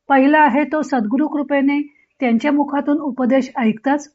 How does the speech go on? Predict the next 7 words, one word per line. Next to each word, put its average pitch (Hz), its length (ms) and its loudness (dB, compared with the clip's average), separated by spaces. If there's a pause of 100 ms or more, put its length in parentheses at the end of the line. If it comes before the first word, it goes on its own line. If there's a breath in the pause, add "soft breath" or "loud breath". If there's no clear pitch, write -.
आत्मस्वरूपाच्या 262 800 0
ठिकाणी 240 420 -2
स्थिरावणारा, 202 720 0 (600)
तर 311 80 2
दुसरा 254 400 4
आहे 247 280 2 (180)
मंदाधिकारी, 214 760 0